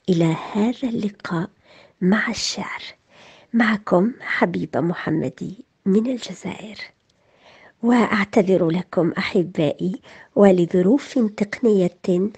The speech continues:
لم أستطع أن أكون معكم صوتا وصورة معا، وسأكتفي بالصوت فقط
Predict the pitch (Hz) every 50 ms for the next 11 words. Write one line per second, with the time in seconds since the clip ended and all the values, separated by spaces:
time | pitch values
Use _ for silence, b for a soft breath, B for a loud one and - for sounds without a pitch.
0 | B B B B B 262 247 285 285 - - 233 - - - 185 165 - - 185
1 | 165 160 - 196 185 - - 175 180 - - - 269 240 220 196 180 196 190 196
2 | 196 196 202 - - 185 180 185 196 B B B B B _ - - - 220 226
3 | 233 226 - _ 214 208 202 185 180 185 196 - - - 254 226 190 170 175 -
4 | _ - 160 165 165 170 170 147 147 147 - 156 - 262 B B B B B B
5 | B - 190 196 190 - - - - - 220 - - - - 202 - - - 196
6 | 175 165 180 185 - - - - 214 214 233 233 - - - 214 - - 202 196
7 | - _ - 196 180 - _ - B